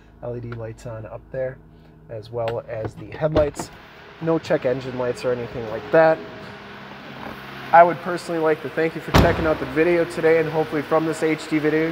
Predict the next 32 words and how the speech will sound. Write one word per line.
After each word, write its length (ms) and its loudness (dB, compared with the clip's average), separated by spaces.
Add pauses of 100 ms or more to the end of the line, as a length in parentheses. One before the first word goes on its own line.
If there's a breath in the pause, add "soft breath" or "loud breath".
(140)
you've 160 -4
been 120 0
able 220 2
to 200 -2
verify 500 6
the 100 -2
quality, 460 4 (400)
condition, 440 2 (100)
options, 580 0
and 80 -4
of 140 -4
course, 400 4 (380)
cleanliness 640 2 (380)
of 160 6
this 220 2
Wrangler 420 4
all 220 6
the 60 4
way 120 4
around, 380 6
inside 520 2 (100)
out. 160 0
You 100 -2
can 140 -10
see 320 0 (520)
all 180 8
those 240 6
lights 300 4
are 180 4
extremely 800 0
bright, 400 6 (520)
um, 380 2